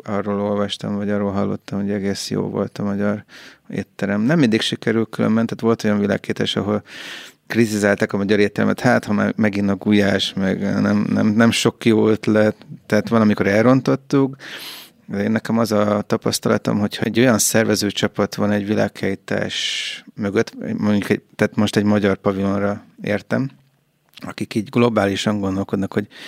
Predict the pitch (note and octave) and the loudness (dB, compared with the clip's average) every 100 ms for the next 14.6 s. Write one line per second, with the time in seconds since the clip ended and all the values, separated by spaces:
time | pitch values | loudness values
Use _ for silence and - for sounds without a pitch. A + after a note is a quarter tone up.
0 | - - - - G2+ A2 A2 - A#2+ - | -16 -18 -10 -4 2 2 2 0 -4 -6
1 | _ _ _ - G2+ G2+ G2 G2+ G2 G2+ | _ _ _ -4 0 0 2 2 2 2
2 | G2 G2 G2+ F#2+ G2 G2 A2+ A#2+ G2+ G2+ | 2 2 2 0 0 2 4 6 6 4
3 | F#2 - G2+ G2 G2 G2+ G2 - - - | 2 0 -2 0 0 0 -4 -6 -20 -20
4 | - - - G#2 - G#2+ G2+ G#2 - G2+ | -20 -6 -2 -2 0 -2 0 0 0 -4
5 | - F#2+ G2 G2+ - - F#2+ A2+ - - | -2 0 0 0 -2 -6 -10 -14 -18 -20
6 | - - A2 G#2 G#2+ A2 G2+ - G2 - | -10 -2 0 2 2 2 0 -4 -4 -2
7 | G2+ G2+ A2 - B2+ - G#2+ - G#2+ G#2+ | 0 2 0 0 0 0 -2 -2 2 2
8 | G#2 - A2+ A#2 - C3 A#2 G#2 - G2+ | 0 -2 2 2 4 2 2 0 -2 -6
9 | F#2 - A#2 A#2+ B2+ B2+ G2 - G2+ G2+ | -6 -2 0 2 2 0 -4 -4 -4 -4
10 | G#2+ A2 A2+ - - A2 - - A#2+ A#2+ | -6 -6 -6 -6 -6 -8 -10 -8 -6 -4
11 | B2+ C3+ A#2 G#2+ - G#2+ - A#2 - A2+ | -2 -2 -4 -6 -6 -8 -6 -8 -6 -6
12 | A#2+ A#2 - C3 C3+ C3+ - - - - | -4 -4 -4 0 0 0 -8 -20 -8 0
13 | A2+ F#2+ G2+ F#2+ C#3 - B2+ B2+ B2+ A2+ | 0 2 -2 0 0 0 -2 -2 -2 -2
14 | A2 G#2 - A2 G#2+ G#2 | 0 0 -2 0 2 0